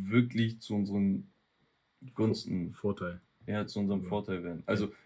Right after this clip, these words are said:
Speaker 1: dadurch, dass ein Trainer hinkommt und wirklich kompromisslos seine Philosophie da jetzt integriert. Egal wie es wird, Teufel komm raus, wir machen das genauso. Und wenn das der Ajax-Fußball ist, <laughs> dann,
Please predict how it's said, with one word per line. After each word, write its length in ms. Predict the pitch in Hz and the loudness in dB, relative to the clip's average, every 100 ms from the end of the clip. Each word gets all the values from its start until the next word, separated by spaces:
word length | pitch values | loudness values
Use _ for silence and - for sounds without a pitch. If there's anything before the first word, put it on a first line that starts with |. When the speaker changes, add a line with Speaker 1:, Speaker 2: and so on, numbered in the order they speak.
| _ | _
Speaker 1:
dadurch, 440 | - 120 117 120 117 | 0 6 8 8 6
dass 200 | 113 - | 2 2
ein 80 | 104 | 0
Trainer 280 | 120 120 113 | 6 6 8
hinkommt 420 | 135 131 123 110 | 6 6 6 6
und 160 | 104 | 4
wirklich 480 | 117 117 110 - - - - - 107 - _ _ | 2 2 0 -2 -10 -12 -12 -10 -10 -12 _ _
kompromisslos 1160 | - 123 120 120 120 123 - 117 113 - - - | 4 6 8 8 10 10 6 0 0 -4 -14 -14
seine 380 | - 104 117 117 | -2 2 6 4
Philosophie 480 | - 104 98 98 98 | 2 -2 -2 -2 0
da 120 | 98 | 2
jetzt 200 | 95 90 | 0 -2
integriert. 480 | - 90 - 78 - | -6 -6 -6 -6 -4
Egal 460 | - 104 107 110 95 - | -2 2 4 4 2 -2
wie 120 | 110 | -4
es 220 | 104 - | -4 -4
wird, 240 | 101 107 - _ _ _ _ | -2 -2 -4 _ _ _ _
Teufel 280 | 113 107 98 | 2 2 0
komm 180 | 107 101 | 0 2
raus, 400 | 107 110 - - | 4 4 0 -2
wir 100 | 101 | 2
machen 200 | 98 110 | 2 2
das 160 | 98 - | -2 0
genauso. 600 | 98 95 92 92 87 - _ _ - | 2 4 2 -2 -4 -6 _ _ -6
Und 340 | 92 101 85 | 0 0 2
wenn 120 | 104 | 2
das 320 | 104 98 - _ _ - | 2 0 -6 _ _ -6
der 140 | 90 101 | -2 6
Ajax-Fußball 680 | 123 123 - 117 - 120 131 | 6 6 4 0 4 6 8
ist, 340 | 147 - - | 6 2 -2
<laughs> 100 | 117 | 4
dann, 280 | 151 131 131 | 6 6 6